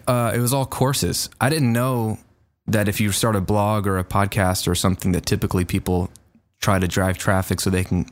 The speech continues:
sell advertising. I didn't realize that was what people did. So I, I was like, "Well," honestly, I didn't think about monetizing until I was trying to make some videos on Pro Tools. And at the time, YouTube would only let me do fifteen-minute videos.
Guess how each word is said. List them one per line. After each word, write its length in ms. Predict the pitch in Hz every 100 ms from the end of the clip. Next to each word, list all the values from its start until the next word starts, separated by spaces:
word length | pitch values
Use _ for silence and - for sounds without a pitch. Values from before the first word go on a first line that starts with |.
| -
sell 280 | - 90 87
advertising. 640 | 107 92 80 76 57 - - _ _ _ _ -
I 60 |
didn't 120 | 87 90
realize 300 | 92 87 85
that 160 | 85
was 140 | 90 90
what 140 | 82
people 280 | 90 85 82
did. 320 | 80 82 107 - _ _ -
So 180 | - 87
I, 120 | - -
I 100 | 92
was 120 | 82
like, 120 | 80
"Well," 300 | 85 87 104 120 - -
honestly, 360 | 113 135 123
I 60 | 107
didn't 160 | 113
think 160 | 101 107
about 140 | 98 92
monetizing 600 | 98 113 110 98 90 92
until 260 | - 98
I 80 | 90
was 220 | 90 87
trying 200 | - 98
to 60 | 92
make 140 | 92
some 200 | - 87
videos 420 | 95 98 90 87
on 280 | 87 87 87 - - _ -
Pro 180 | 110
Tools. 460 | - 92 85 85 - _ _
And 420 | 95 92 87 87 - - _ _ _ _ _ _
at 100 | 92
the 60 | 95
time, 240 | 113 107
YouTube 300 | 101 107 107
would 100 | 95
only 160 | 98 95
let 100 | 82
me 100 | 90
do 140 | 92
fifteen-minute 840 | 92 - 101 - 107 101 95 95 -
videos. 680 | 90 113 82 76 92 -